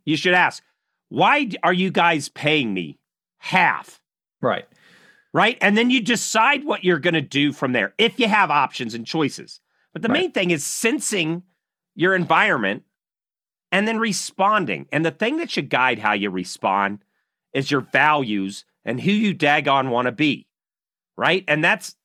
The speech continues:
Speaker 1: all this other stuff. I would say most of the stuff we see out, out in the world and it's just people reacting and being a sack of behaviors rather than,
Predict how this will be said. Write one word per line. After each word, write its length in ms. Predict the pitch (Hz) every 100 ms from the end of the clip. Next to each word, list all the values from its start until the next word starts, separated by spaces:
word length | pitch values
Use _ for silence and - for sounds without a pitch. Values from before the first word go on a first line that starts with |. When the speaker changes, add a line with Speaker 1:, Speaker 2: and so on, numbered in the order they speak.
| _
Speaker 1:
all 180 | 160 233
this 220 | 320 -
other 220 | 185 180
stuff. 420 | 151 - 71 - _
I 100 | -
would 120 | 160 151
say 120 | 190
most 240 | 185 240
of 60 | 254
the 60 |
stuff 260 | 247 170 165
we 80 | 135
see 180 | - 139
out, 200 | 147 -
out 220 | 110 120
in 60 | 117
the 60 | 107
world 320 | 110 135 107
and 180 | 92 92 _ _
it's 200 | 127 120
just 240 | 165 147
people 520 | - 185 185 147 135 - _ _ -
reacting 720 | 139 147 156 175 - 139 123
and 100 | 113
being 240 | 139 143
a 80 | 120
sack 460 | - - 143 151 135
of 120 | 113
behaviors 920 | 113 107 131 147 107 82 82 - - _ _ _
rather 360 | 117 139 143 135
than, 440 | 139 127 120 104